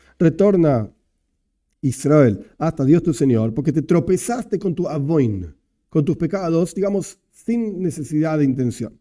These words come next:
Es un koshalta, es un tropiezo. Un tropiezo no es un pecado. Ha, avoin meizdidho, de kakari le mikshoil. Vemos efectivamente que avoin en general, la palabra avoin, como explicamos antes, se refiere a un meizid. La persona lo hizo a propósito,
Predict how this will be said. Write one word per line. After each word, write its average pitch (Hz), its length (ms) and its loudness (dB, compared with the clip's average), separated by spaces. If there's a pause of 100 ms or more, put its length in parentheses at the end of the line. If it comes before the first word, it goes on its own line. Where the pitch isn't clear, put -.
(140)
Es - 80 -20
un 160 240 -2 (220)
koshalta, 147 520 -2
es 113 100 -10
un 143 500 -2
tropiezo. 185 680 0
Un 110 120 -12
tropiezo 175 320 -4
no 165 80 -4
es 135 80 -8
un 117 80 -4
pecado. 131 420 -4 (1600)
Ha, 127 500 0 (120)
avoin 208 600 4
meizdidho, 143 880 4 (560)
de 151 140 2
kakari 190 340 6
le 220 120 6
mikshoil. 233 500 0
Vemos 175 380 4
efectivamente 151 680 2
que 147 200 -2
avoin 175 500 2
en 165 100 0
general, 156 920 -2
la 151 180 -6
palabra 160 540 -2
avoin, 156 420 0
como 156 160 -4
explicamos 156 400 -6
antes, 156 240 -6
se 170 100 -6
refiere 160 360 -4
a 165 40 -2
un 170 140 -2
meizid. 160 340 -4
La 127 160 -8
persona 170 240 -6
lo 233 60 -4
hizo 190 120 -6
a 160 40 -8
propósito, 143 640 -4